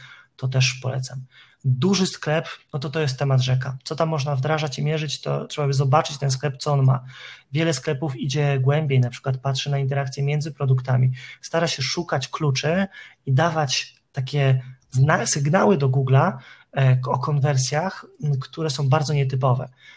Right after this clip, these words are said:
Podam wam jeden super zaawansowany przykład, który był omawiany między innymi na, e, summicie dla najlepszych agencji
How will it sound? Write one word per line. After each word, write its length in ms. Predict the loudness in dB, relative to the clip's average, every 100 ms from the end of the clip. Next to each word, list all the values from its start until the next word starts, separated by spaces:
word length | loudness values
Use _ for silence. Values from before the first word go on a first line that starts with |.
| _
Podam 240 | 0 2 2
wam 180 | 0
jeden 280 | 0 2 2
super 300 | 0 -2 0
zaawansowany 580 | 2 4 2 2 0 2
przykład, 360 | 0 0 -2 -2
który 420 | -6 -2 2 4
był 320 | 2 0 0
omawiany 360 | 0 2 0 2
między 240 | 2 2
innymi 260 | 0 2 4
na, 300 | 6 6 4 -2 -14 _ 0
e, 340 | 2 2 0
summicie 600 | 0 0 2 0 -2 -2
dla 440 | -2 0 2 4 6
najlepszych 440 | 4 4 -2 -6
agencji 560 | -2 -2 -2 -2 -2